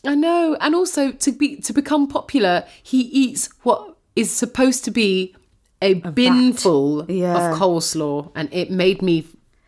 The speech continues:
Speaker 2: And
Speaker 1: physically sick.
Speaker 2: it didn't read because the three, like, the three mean girl, you know, the bitches are like, "Oh my God, that's so hot." You would not find that hot. It's disgusting. The, the coleslaw got a lot of airtime in this film.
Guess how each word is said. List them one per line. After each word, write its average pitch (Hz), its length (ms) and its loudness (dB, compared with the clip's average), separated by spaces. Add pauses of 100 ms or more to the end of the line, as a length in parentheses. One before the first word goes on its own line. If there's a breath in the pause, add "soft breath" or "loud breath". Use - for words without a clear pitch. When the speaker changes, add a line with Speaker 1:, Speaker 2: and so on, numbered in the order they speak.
(300 soft breath)
Speaker 2:
And 262 160 4
Speaker 1:
physically 165 440 -2
sick. 151 360 -4
Speaker 2:
it 233 180 2
didn't 240 360 2
read 220 400 0
because 214 360 -2
the 202 140 -10
three, 214 500 -2 (160)
like, 190 440 -4 (320 loud breath)
the 190 100 -4
three 190 480 -4
mean 196 300 0
girl, 160 560 0
you 175 100 0
know, 151 220 0
the 156 160 -14
bitches 156 600 -2
are 190 80 -6
like, 175 260 -4
"Oh 233 100 0
my 226 100 2
God, 220 180 0
that's 196 240 -2
so 208 200 2
hot." 180 460 0 (340 soft breath)
You 240 240 0
would 247 220 0
not 269 280 2
find 240 240 0
that 226 140 -2
hot. 202 240 -4
It's 202 180 -6
disgusting. 202 1080 -4 (680 loud breath)
The, 330 180 2
the 285 60 0
coleslaw 480 600 -2
got 339 280 -4 (560)
a 247 80 0
lot 262 220 2
of 240 100 0
airtime 240 520 -2
in 160 80 -2
this 156 200 -8
film. 139 360 -6